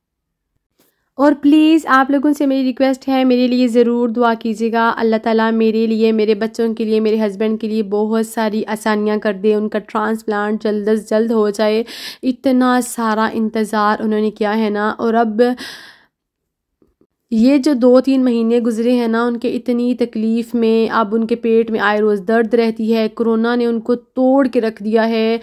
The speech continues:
उठ के उनसे खड़े नहीं हुआ जाता, दो मिनट के लिए वो बाहर नहीं जा सकते। बहुत सारी तकलीफ़ उन्होंने ना यहाँ पे देखी है। मेरे बच्चे मेरे से क्या-क्या क्वेश्चंस करते हैं ना, अपने डैडी की हेल्थ को लेके, डिफरेंट चीज़ों को लेके कितने क्वेश्चंस करते हैं ना,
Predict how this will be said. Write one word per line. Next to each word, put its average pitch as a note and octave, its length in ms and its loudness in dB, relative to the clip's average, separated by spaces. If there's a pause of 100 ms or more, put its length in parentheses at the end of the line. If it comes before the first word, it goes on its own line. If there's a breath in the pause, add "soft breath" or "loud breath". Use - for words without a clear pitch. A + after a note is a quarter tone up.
(360 loud breath)
उठ C4 160 0
के - 120 0
उनसे B3 280 2
खड़े A#3+ 300 2
नहीं B3 140 4
हुआ A#3+ 200 4
जाता, A3 560 2
दो A#3 280 2
मिनट A#3 300 0
के - 80 -4
लिए A3+ 100 0
वो A3 120 2
बाहर A3 340 2
नहीं A#3+ 240 0
जा A3 200 0
सकते। A3+ 520 -2 (380 loud breath)
बहुत D#4+ 520 4
सारी A#3+ 320 -2
तकलीफ़ A#3 480 -4
उन्होंने A3 240 -2
ना A3 60 0
यहाँ A3 320 0
पे A3 120 0
देखी G3+ 340 -4
है। G3+ 280 -6 (840)
मेरे C#4 260 4
बच्चे A#3+ 420 0
मेरे C#4 200 2
से C4+ 160 -4
क्या-क्या B3+ 440 -2
क्वेश्चंस B3+ 560 -2
करते A#3+ 340 -4
हैं A#3+ 160 0
ना, A#3 360 -2
अपने A#3 340 -4
डैडी A3 280 0
की A#3 200 -2
हेल्थ A3+ 340 0
को B3 60 2
लेके, A3 460 0
डिफरेंट C#4+ 420 0
चीज़ों A#3+ 320 -2
को A#3+ 100 -2
लेके A3+ 500 0
कितने A#3 440 -4
क्वेश्चंस A#3 460 -2
करते A3+ 320 -4
हैं A3+ 100 -2
ना, A3 240 -4